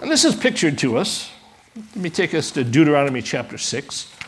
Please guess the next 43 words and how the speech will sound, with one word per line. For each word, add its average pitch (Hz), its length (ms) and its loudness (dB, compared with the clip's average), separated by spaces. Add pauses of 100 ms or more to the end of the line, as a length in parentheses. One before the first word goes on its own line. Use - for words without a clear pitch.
(320)
If 220 80 -6
you 311 80 2
want 240 160 2
to - 40 0
turn 175 140 4
there, 143 100 6
I'll 156 100 6
give 143 180 2
you 131 60 2
a 123 40 0
moment 117 360 -2
to 127 100 -8
turn 117 280 -6
to 123 140 -2
it. 117 40 -2
It's - 100 -6
a 151 60 0
longer 120 320 0
passage, 107 480 -8
so 104 300 -10 (1000)
I 165 100 2
don't 160 120 4
want 139 160 4
to 113 60 -2
just 120 180 -4
race 120 340 -2
through 110 240 -8
this. 104 400 -8 (160)
But 101 120 -8 (180)
I 135 80 -4
had 147 160 -2
so 233 160 4
many 165 140 2
scriptures, 127 560 -2
I 123 60 2
just 120 200 -6
didn't 123 200 0
want 117 180 2
us 113 120 -6
to 107 140 -6
spend 117 340 -2
all 113 140 2
night 113 240 0